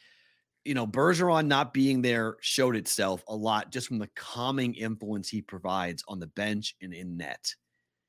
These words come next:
So what's going on with him as they go on the road? Now, the Bruins were phenomenal on the road. They've won at Florida this year. So, like, let's see what they do coming in game number three, but there's gonna be big changes.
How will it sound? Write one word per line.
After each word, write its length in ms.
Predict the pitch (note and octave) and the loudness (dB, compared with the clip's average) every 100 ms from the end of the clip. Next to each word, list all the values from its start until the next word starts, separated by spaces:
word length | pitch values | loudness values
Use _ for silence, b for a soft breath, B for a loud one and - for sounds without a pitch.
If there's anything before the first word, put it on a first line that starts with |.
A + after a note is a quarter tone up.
| _ | _
So 180 | - G#2 | -4 0
what's 360 | G#2+ C#3 D3 | 4 4 4
going 300 | - C#3+ C3 | 2 2 2
on 200 | A#2+ A#2+ | 2 2
with 140 | A2+ G#2+ | 2 0
him 220 | A#2 A2+ | 2 2
as 140 | G2+ | 2
they 100 | F2+ | -2
go 160 | F#2 G#2 | -2 -2
on 120 | G2 | -2
the 100 | F#2+ | -2
road? 220 | F#2+ A#2 F2+ | 0 0 -2
Now, 60 | |
the 80 | G2+ | -2
Bruins 300 | E3 F3+ D#3+ | 2 2 2
were 120 | D3 | 0
phenomenal 600 | C#3+ D#3+ D#3+ E3 D#3 B2 | -2 2 4 6 6 4
on 80 | G#2 | 4
the 60 | F#2+ | 2
road. 220 | E2+ D#2 | 0 -2
They've 140 | G2 | -2
won 180 | G2+ C#3+ | 0 2
at 180 | D#3 C#3 | 2 2
Florida 300 | E3+ F3 D#3 | 4 6 6
this 260 | A#2+ G#2+ - | 2 0 0
year. 200 | D#2+ A1+ | -2 -2
So, 180 | - | -2
like, 220 | G2+ G#2 - b b b b | -2 -2 -6 b b b b
let's 180 | B2+ B2 | 0 2
see 160 | - D#3 | 4 6
what 160 | D3 | 6
they 140 | C#3+ C3+ | 6 4
do 260 | B2 C3+ | 6 4
coming 300 | B2+ C3+ B2+ | 4 2 2
in 140 | A#2+ A#2 | 2 2
game 220 | A2 A2+ | 2 2
number 260 | A2+ G#2+ G#2 | 2 0 -2
three, 240 | - D#3 | 2 2
but 200 | A2 G#2 | 2 0
there's 200 | A2 F#2+ | 0 0
gonna 200 | B2 C3 | 2 2
be 140 | A#2 | 4
big 340 | G#2+ G2+ A#2 A#2 | 2 4 2 2
changes. 680 | - A#2 A#2 G2 F2+ D#2 | 0 2 2 0 -2 -4